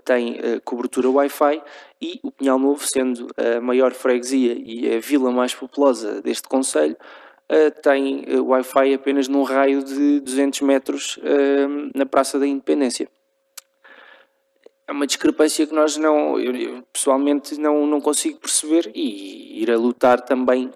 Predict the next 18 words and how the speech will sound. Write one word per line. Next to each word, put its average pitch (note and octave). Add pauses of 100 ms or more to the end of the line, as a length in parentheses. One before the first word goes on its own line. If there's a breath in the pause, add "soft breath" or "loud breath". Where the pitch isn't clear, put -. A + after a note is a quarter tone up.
eh, A#2
para, A#2
para B2+
esbater, A#2+ (260)
eh, A2+
essa, - (920)
essa B2
discrepância C#3
e C3
esta B2+
desigualdade C3
de -
tratamento C3 (140)
a B2+
que -
temos C3 (340 loud breath)
ficado C3
resignados C3